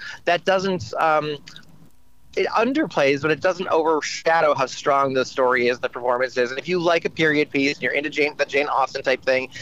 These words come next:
this is a, a lesser known or a lesser adapted story. So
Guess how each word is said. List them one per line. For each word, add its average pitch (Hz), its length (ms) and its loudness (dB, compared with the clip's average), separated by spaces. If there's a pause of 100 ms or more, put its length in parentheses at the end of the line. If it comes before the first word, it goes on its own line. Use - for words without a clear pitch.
(120)
this 160 160 -4
is 170 100 -2
a, 165 180 2
a 151 100 2
lesser 147 480 0
known 135 520 2 (280)
or 143 100 2
a 139 60 4
lesser 143 440 0
adapted 135 640 0
story. 117 380 0
So 131 320 0